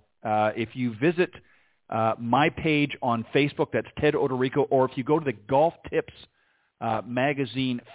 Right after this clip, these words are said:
Facebook page, uh, there is the most recent post is a special offer. It's for Masters Week only, uh, and it'll end, uh, at the end of Masters Sunday, so Championship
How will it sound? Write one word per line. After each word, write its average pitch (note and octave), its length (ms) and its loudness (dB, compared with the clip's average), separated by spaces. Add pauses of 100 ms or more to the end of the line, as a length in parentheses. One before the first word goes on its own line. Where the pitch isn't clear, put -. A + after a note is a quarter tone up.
Facebook C#3 520 2 (140)
page, A2+ 600 0 (520)
uh, A2 320 2
there A2+ 200 0
is A#2+ 340 4
the A#2 80 2
most B2 320 0
recent F3 460 -2
post A#2+ 380 0 (140)
is A#2+ 460 2
a A#2 180 -2 (120)
special E3+ 480 0
offer. C3+ 360 2
It's A2+ 120 -10
for A#2 120 -6
Masters C3+ 560 -4
Week C#3+ 280 -8 (100)
only, C#3+ 480 -2 (480)
uh, G#2+ 240 2 (200)
and A2 200 -2
it'll A2 220 -2
end, C3+ 360 0 (380)
uh, A2 240 4 (240)
at G#2+ 160 -6
the A2+ 140 -8
end C#3+ 160 2
of A#2 120 0
Masters A#2+ 520 -2 (480)
Sunday, C3+ 500 0 (280)
so A2 120 -2
Championship B2+ 580 -2